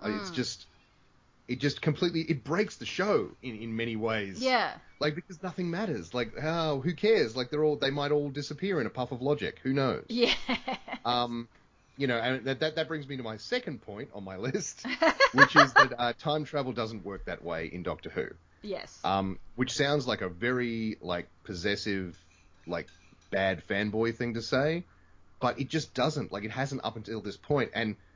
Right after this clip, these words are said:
Speaker 1: the show doesn't give me the impression that they're radically changing the status quo. They're just, it seems like they just didn't think it through enough.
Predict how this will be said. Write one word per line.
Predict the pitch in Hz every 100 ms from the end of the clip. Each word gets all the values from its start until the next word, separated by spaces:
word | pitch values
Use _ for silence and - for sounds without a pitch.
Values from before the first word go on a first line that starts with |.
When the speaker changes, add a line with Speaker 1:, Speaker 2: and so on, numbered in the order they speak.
| _ _
Speaker 1:
the | 120
show | - 147 143 151
doesn't | 131 127 120
give | 110 110
me | 113
the | 104
impression | 95 98 110 107 98
that | 95
they're | 98 92 87 - -
radically | 80 107 120 120 104
changing | - 113 110 95
the | 90
status | - 104 90
quo. | - - 135 95 95 - -
They're | 104
just, | 139 143 - _ _ -
it | 107
seems | - 147 175 147 120
like | 113 101
they | 104
just | 87 101
didn't | - 101 95 -
think | 98
it | -
through | - 156 110
enough. | - -